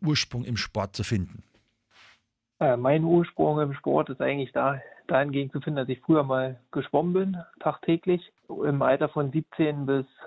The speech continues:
Speaker 2: einundzwanzig, sechsmal die Woche und, ja, den leistungsbezogenen Sport zumindest nicht so ausgeübt habe wie andere wettkampfbezogen dahingehend, um mit anderen im Wettstreit zu stehen,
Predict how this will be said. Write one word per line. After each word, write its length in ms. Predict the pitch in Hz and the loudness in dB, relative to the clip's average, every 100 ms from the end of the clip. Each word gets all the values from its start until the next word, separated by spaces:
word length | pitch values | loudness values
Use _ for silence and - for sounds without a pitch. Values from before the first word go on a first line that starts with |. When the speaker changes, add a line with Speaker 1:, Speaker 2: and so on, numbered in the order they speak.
| - | -6
Speaker 2:
einundzwanzig, 1200 | 131 139 151 139 131 131 139 139 131 131 131 - - - | -2 0 0 0 -2 -2 -2 -2 0 0 -6 -18 -20 -2
sechsmal 400 | 139 139 147 131 | -2 -2 0 2
die 100 | 127 | 2
Woche 340 | 131 139 175 170 _ _ _ _ - | 0 0 0 -2 _ _ _ _ -6
und, 540 | 127 123 127 127 123 - - _ _ _ _ _ _ _ _ _ - | -2 0 -2 -8 -10 -12 -18 _ _ _ _ _ _ _ _ _ -2
ja, 100 | 117 - - | -2 -2 -4
den 140 | 135 | -2
leistungsbezogenen 920 | 123 123 - 135 147 - 139 135 135 | 0 0 -2 -6 -6 -2 0 0 -2
Sport 320 | 131 - 123 139 _ _ | -2 0 2 0 _ _
zumindest 440 | - 151 160 151 - | 0 2 2 0 2
nicht 260 | 160 170 - _ _ _ | 4 2 -4 _ _ _
so 200 | 147 156 | 2 4
ausgeübt 580 | 143 147 - 143 143 - | 6 2 0 -4 -4 -2
habe 320 | 131 131 123 | -2 -2 -4
wie 240 | 127 127 127 | -4 -4 -6
andere 440 | - 139 147 135 127 | -8 -6 -6 -6 -4
wettkampfbezogen 840 | 135 - 123 - 120 - 117 120 | -6 -4 -6 -6 -8 -2 -2 0
dahingehend, 540 | 117 120 123 120 120 | 2 2 2 0 0
um 200 | 120 123 | -4 -4
mit 160 | 123 123 | -4 0
anderen 380 | 127 143 123 120 | 0 2 -4 -4
im 100 | 120 | -6
Wettstreit 400 | 127 - 143 139 | -6 0 -2 0
zu 100 | 143 | -4
stehen, 360 | - 131 139 | -2 -2 -2